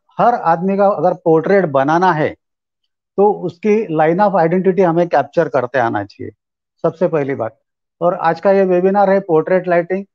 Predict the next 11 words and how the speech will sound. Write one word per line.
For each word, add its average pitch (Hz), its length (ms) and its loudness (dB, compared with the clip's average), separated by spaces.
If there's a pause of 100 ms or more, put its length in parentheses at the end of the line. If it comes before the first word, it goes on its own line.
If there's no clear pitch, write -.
and 262 160 -2 (760)
studio 190 300 4
lighting 165 400 2
webinar। 117 320 -2 (1600)
<clears throat> 156 300 0 (640)
तो 180 360 0
इसे 190 200 0
मैं 196 140 4
आगे 175 300 4
बढ़ाता 190 340 2
हूँ। 185 220 0